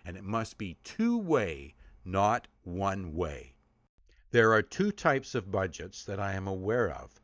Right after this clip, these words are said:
fixed and open. The fixed budget is set in what the client is willing to pay. In the open budget, the potential client will forward their finalized script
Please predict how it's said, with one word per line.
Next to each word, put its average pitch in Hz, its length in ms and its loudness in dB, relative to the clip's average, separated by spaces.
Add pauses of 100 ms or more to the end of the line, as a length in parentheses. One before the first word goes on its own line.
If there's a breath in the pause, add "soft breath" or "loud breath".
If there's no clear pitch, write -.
fixed - 800 -2 (180)
and 104 260 -6
open. 82 540 -6 (520 soft breath)
The - 80 -6
fixed - 420 -2
budget 110 420 0
is 117 220 -6
set - 440 -2 (200)
in 107 160 -4
what 107 220 -2
the - 80 -6
client 101 580 -10
is 85 180 -12
willing 98 460 0
to 110 100 -16
pay. 101 460 -4 (720)
In 147 120 -2
the 147 260 -2
open 202 400 2
budget, 82 520 -4 (440)
the - 100 -10
potential 170 680 -6
client 117 440 -4
will 135 140 -4
forward 135 560 0
their 110 160 2
finalized 117 720 -2
script - 580 -6